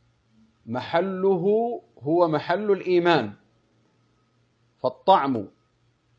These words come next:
يوجد في القلب، والطعم يوجد في اللسان، والطعم يوجد في الجوارح، فمتعلق الإيمان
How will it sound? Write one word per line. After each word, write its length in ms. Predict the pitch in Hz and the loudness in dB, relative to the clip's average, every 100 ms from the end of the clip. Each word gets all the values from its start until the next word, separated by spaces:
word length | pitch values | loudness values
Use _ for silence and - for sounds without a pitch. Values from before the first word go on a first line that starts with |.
| _ _ _ _ _ _ _ | _ _ _ _ _ _ _
يوجد 580 | 110 110 214 196 175 151 | -12 -4 -2 2 2 2
في 120 | 139 | 2
القلب، 560 | 139 - 185 233 240 - _ _ _ _ _ _ _ _ _ _ _ _ _ _ - | 0 0 -2 -2 -8 -12 _ _ _ _ _ _ _ _ _ _ _ _ _ _ -8
والطعم 760 | 113 - 165 147 147 151 151 - _ _ _ _ _ _ _ _ _ _ _ - | -8 2 4 4 2 -2 -4 -8 _ _ _ _ _ _ _ _ _ _ _ -12
يوجد 500 | 110 160 160 165 147 | -4 -2 0 0 0
في 120 | 131 | -2
اللسان، 680 | 135 135 - 160 185 185 156 _ _ _ _ _ _ _ _ - | -4 -4 0 2 2 0 -6 _ _ _ _ _ _ _ _ -14
والطعم 760 | 107 _ 151 151 143 143 143 143 _ _ _ _ _ _ _ _ 110 | -14 _ 4 4 2 0 -2 -8 _ _ _ _ _ _ _ _ -8
يوجد 720 | 151 156 147 127 139 151 139 _ _ _ _ _ _ | -4 2 2 2 -2 -4 -10 _ _ _ _ _ _
في 100 | 123 | -8
الجوارح، 840 | 117 135 135 123 101 - - - _ _ _ _ _ _ _ _ _ _ _ _ _ _ | 2 6 6 6 2 -8 -18 -20 _ _ _ _ _ _ _ _ _ _ _ _ _ _
فمتعلق 720 | - 120 131 147 160 190 180 170 | -8 -6 0 2 2 0 -2 0
الإيمان 680 | 160 160 160 175 214 254 | 0 0 0 0 -2 -4